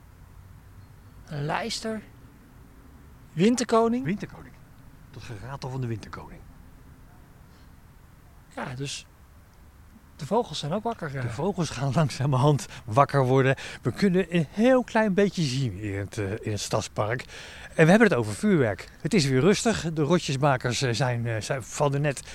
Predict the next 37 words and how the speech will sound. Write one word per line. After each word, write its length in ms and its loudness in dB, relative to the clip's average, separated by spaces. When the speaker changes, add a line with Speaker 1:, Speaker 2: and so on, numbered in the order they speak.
Speaker 2:
die 120 4
zijn 220 4
weer, 240 2
eh, 200 2
even 180 2
naar 100 4
huis 180 6
toe. 180 4
Hier 300 10
hebben 220 6
we 60 -2
te 60 4
maken 360 6
met 260 4
vogels, 440 4
met 240 0
wilde 380 10
dieren. 440 0
Ja, 240 2
weet 320 8
jij 340 6
wat 260 2
vuurwerk 580 4
doet 380 6
met 440 -2
wilde 340 4
dieren, 360 2
zoals 280 2
de 80 -2
vogels 480 -2
hier 320 -4
in 140 0
het, 180 -6
eh, 140 -2
stadspark? 680 -4
Speaker 1:
Ja, 240 0
inmiddels 840 2